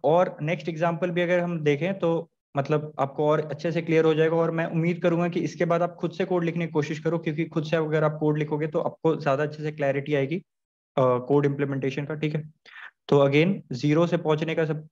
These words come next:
जगह का बना लेते हैं अपन, ज़ीरो, वन, टू, ज़ीरो से वन, ज़ीरो से ज़ीरो पहुंचने का दूरी ज़ीरो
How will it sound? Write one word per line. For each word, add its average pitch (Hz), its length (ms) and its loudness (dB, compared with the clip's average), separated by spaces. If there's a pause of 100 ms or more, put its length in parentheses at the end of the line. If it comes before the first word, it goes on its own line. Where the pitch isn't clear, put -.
जगह 147 160 2
का 147 120 -2
बना 139 240 0
लेते 143 200 -4
हैं 143 80 -10
अपन, 190 120 -8 (1800)
ज़ीरो, 131 420 4
वन, 139 480 2
टू, 147 360 -6 (300)
ज़ीरो 139 280 4
से 156 120 -2
वन, 151 360 -2 (180)
ज़ीरो 156 240 0
से 156 160 0
ज़ीरो 156 200 4
पहुंचने 160 320 0
का 160 80 0
दूरी 165 280 -2
ज़ीरो 143 520 -2